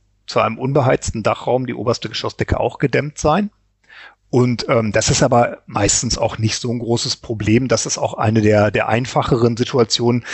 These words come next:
weil man dann sehr gut in diesen unbeheizten Raum rein kann und da eben Dämmplatten, Dämmmatten auslegen kann. Ähm, so, das wäre sozusagen die einfachste Variante, auch das, ähm, das Dach dann von oben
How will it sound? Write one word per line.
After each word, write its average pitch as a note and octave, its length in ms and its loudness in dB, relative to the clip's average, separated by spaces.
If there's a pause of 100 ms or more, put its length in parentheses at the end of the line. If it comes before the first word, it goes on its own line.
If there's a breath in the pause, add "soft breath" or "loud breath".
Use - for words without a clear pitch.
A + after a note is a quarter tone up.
(160 loud breath)
weil B2 120 2
man A#2+ 140 0
dann A#2 140 2
sehr A2+ 160 2
gut B2+ 160 -2
in A2+ 100 -2
diesen A2 200 -6
unbeheizten A#2 640 0
Raum A#2 320 2
rein A#2+ 400 2
kann B2 380 2 (260 loud breath)
und A2+ 220 -4
da G#2 100 2
eben A#2 360 -2
Dämmplatten, A#2 800 0
Dämmmatten A2+ 580 0
auslegen A#2 720 2
kann. A2+ 400 0
Ähm, G#2+ 500 -2 (140)
so, G#2 160 -10
das A#2 320 -4
wäre G#2+ 180 2
sozusagen G#2+ 380 -4
die G#2 100 0
einfachste A2 560 -2
Variante, G2+ 460 -2
auch G#2+ 140 -6
das, - 360 -6
ähm, F#2+ 300 -6 (320 loud breath)
das - 160 0
Dach G#2+ 160 0
dann G#2+ 200 -2
von A2+ 180 -10
oben G#2+ 420 -6